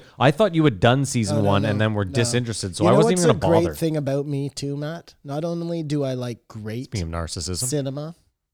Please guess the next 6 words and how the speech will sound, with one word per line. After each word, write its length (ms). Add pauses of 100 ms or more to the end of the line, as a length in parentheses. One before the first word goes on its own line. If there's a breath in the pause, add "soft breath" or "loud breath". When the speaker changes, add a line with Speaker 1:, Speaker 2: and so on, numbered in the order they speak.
(120)
Speaker 1:
Yeah. 220 (180)
Speaker 2:
I 140
also 300
like 240
shitty 560
cinema. 460